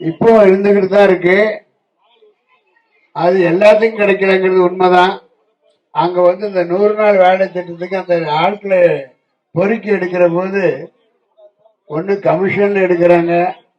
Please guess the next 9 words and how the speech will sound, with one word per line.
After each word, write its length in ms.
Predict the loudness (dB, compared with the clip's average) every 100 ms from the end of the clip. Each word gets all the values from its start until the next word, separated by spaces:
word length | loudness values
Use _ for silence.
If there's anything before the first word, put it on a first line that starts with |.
| _ _ _ _ _
அல்லது 320 | -2 0 0 2 4
யாராவது 480 | 4 4 4 2 0 -2 -2
கட்சிக்காரங்களை 680 | -4 -4 0 2 2 0 0
பார்த்து 220 | -2 0 0
எடுக்கிறாங்க. 420 | 0 0 -4 -6 -14 _ _ _ _ _ _ _ _ _ _ _
அது 260 | -2 2 6 6 4
தவிர்க்கப்பட 600 | 4 6 6 6 4 6 6 6
வேண்டும், 360 | 4 2 -2 -6 _ _ _ _ _ _ _ _ _ _ _ _ _
தவிர்க்கப்பட 560 | 2 2 4 2 4